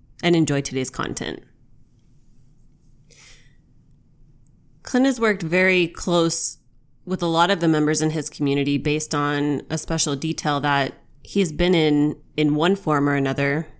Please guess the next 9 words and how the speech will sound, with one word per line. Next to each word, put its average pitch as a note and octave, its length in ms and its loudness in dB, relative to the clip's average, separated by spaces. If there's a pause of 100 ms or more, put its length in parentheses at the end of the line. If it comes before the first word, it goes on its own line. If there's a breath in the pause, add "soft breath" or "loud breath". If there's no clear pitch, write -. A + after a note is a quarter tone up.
(340)
for D3+ 180 -4
well E3+ 240 0
over D#3 260 0
five C#3 300 -2
years G2+ 300 -2
now. D3+ 300 -6 (2500 soft breath)
In G3+ 220 4
doing G#3+ 340 4
that D3 340 0